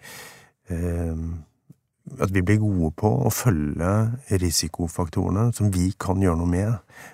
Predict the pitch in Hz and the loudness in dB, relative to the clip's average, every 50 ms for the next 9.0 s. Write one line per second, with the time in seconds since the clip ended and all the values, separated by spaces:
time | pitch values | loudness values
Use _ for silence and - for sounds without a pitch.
0 | _ _ _ - 104 95 95 92 90 90 92 92 - - 82 80 82 92 - - | _ _ _ 2 2 4 4 4 4 2 2 0 0 0 0 0 0 -2 -2 -4
1 | - 92 - - - - 87 82 80 85 85 85 - - 95 95 90 - - - | -6 -4 -4 -4 -4 -4 -4 -4 -2 -4 -4 -4 -6 -8 -6 -6 -6 -6 -2 0
2 | 127 131 131 110 104 - 107 101 - - 92 - 73 73 85 90 92 90 - - | 0 2 2 0 0 0 -2 -2 0 -2 -2 -2 -2 -2 -2 0 0 0 0 0
3 | 104 87 76 78 73 73 73 85 101 87 85 - 98 87 80 - - - 92 87 | 0 0 0 0 -4 -4 -6 -6 -6 -4 -4 -2 -2 -4 -4 -4 -4 -6 -6 -6
4 | - _ - - - - - - - 101 90 - 92 - - - 85 - - - | -6 _ -20 -20 -20 -20 -14 -6 -4 -2 -2 0 0 -2 0 -2 -4 -4 -4 -4
5 | - - 95 92 92 92 85 80 80 87 82 90 90 87 92 78 73 69 69 76 | -4 -2 -2 0 0 0 0 0 -2 -2 -2 -2 -2 -2 -2 -2 -2 -4 -4 -4
6 | 92 95 98 _ - - - - - - _ - - - - 95 98 92 90 85 | -4 -4 -6 _ -14 -20 -20 -20 -20 -20 _ -12 -8 -2 0 2 2 2 0 0
7 | 85 90 87 90 90 92 95 92 - - _ _ _ _ _ _ _ _ _ - | 0 0 0 0 0 0 0 -2 -4 -8 _ _ _ _ _ _ _ _ _ -20
8 | - - - - - - - - - - - - - - - 95 87 82 82 82 | -20 -18 -18 -18 -18 -18 -18 -20 -20 -20 -20 -20 -8 -2 2 2 4 4 2 0